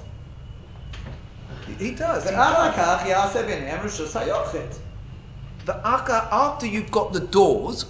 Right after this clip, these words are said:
Speaker 1: on both sides, you can create in there Rishus HaYochid.
Speaker 2: Yeah, how, how? By doing what? Well, why
Speaker 1: By,
Speaker 2: can't
Speaker 1: by
Speaker 2: you
Speaker 1: a service of Pesach or a, or a, a Lechi or Curry, depending on the, on the,
Speaker 2: No,
Speaker 1: uh,
Speaker 2: of course
Speaker 1: uh, uh,
Speaker 2: not.
Speaker 1: depending on the Mavoi Mavulish.
Speaker 2: No, of course
Speaker 1: Depending
Speaker 2: not.
Speaker 1: on the Mavoi.
Speaker 2: No, no, no,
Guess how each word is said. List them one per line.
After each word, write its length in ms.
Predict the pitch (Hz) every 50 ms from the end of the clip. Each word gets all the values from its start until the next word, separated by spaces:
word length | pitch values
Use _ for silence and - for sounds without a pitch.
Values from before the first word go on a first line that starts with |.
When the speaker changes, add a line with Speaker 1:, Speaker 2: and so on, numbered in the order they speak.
| - -
Speaker 1:
on 220 | 165 165 147 131
both 220 | 180 160 147 123
sides, 580 | - - 170 135 110 - - 147 190 - - - - - - -
you 160 | 147 170 247 233
can 160 | 247 254 -
create 400 | - 214 208 170 160 160 - 190
in 100 | 190 175
there 160 | 135 131 139
Rishus 320 | 143 131 127 143 131 - 139 131
HaYochid. 220 | 139 151 139 160
Speaker 2:
Yeah, 120 | 156 139
how, 200 | - 175 180 - - - -
how? 300 | 160 147 - - - - - - - - -
By 100 | - 139
doing 180 | 143 170 160 151
what? 180 | 151 131 135
Well, 120 | 139 160 156
why 160 | 170 175 165
Speaker 1:
By, 120 | 165 170 175
Speaker 2:
can't 60 | 175
Speaker 1:
by 220 | 190 190 196 196 196
Speaker 2:
you 60 | 202
Speaker 1:
a 20 | 196
service 280 | - 220 220 208 214 226
of 100 | 220 -
Pesach 380 | 247 302 - - 185 - -
or 160 | 165 156 156
a, 100 | 160 165
or 220 | 160 156 175 175 180 185
a, 40 | 190 190 185 - 196
a 20 | 196
Lechi 300 | 196 214 214 220 214 233
or 80 | 220 220
Curry, 260 | 226 277 285 185 151
depending 380 | 151 139 151 170 180 185 180
on 140 | 190 190 190
the, 220 | 196 196 202 196 - - - - -
on 140 | 185 185 202 202
the, 60 | 208
Speaker 2:
No, 140 | - - 196
Speaker 1:
uh, 120 | 196 202
Speaker 2:
of 80 | 196 -
course 240 | 202 190 165 - 196
Speaker 1:
uh, 40 | 196
uh, 40 | 214 208
Speaker 2:
not. 120 | - - 202
Speaker 1:
depending 440 | 208 208 208 220 240 233 220 233 202
on 100 | 190 185
the 80 | 185 180
Mavoi 360 | 180 180 180 180 190 185 196
Mavulish. 580 | - - 254 269 262 185 120 - - - - -
Speaker 2:
No, 60 | 123
of 180 | 139 135 - -
course 100 | - -
Speaker 1:
Depending 400 | 208 214 208 240 285 294 294 269
Speaker 2:
not. 80 | 254 254
Speaker 1:
on 60 | 247
the 60 | 254
Mavoi. 340 | 277 294 277 - - - 143
Speaker 2:
No, 160 | 147 160 160
no, 200 | 156 151 - 131
no, 320 | 127 131 131 127 120 113